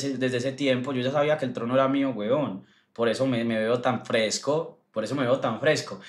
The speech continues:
¿Ustedes creen que debería volver las colitas así? No, es que las tenía muy vastas. Más de esto.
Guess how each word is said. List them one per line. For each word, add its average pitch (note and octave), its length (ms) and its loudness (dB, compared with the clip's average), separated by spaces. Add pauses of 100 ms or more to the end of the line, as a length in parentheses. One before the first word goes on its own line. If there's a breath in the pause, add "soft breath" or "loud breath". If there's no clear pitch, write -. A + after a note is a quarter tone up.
(180 loud breath)
¿Ustedes E3+ 280 4
creen G#3 180 0
que F#3 100 4
debería D3 240 6
volver C#3 260 8
las E3 140 2
colitas C3 420 2
así? A2+ 240 -2
No, G2 140 -8
es F#2+ 100 -6
que - 180 -12 (360 loud breath)
las G2+ 160 -6
tenía A2 180 -4
muy B2+ 140 2
vastas. - 480 0
Más C3+ 520 4
de D3 380 6
esto. D3+ 760 0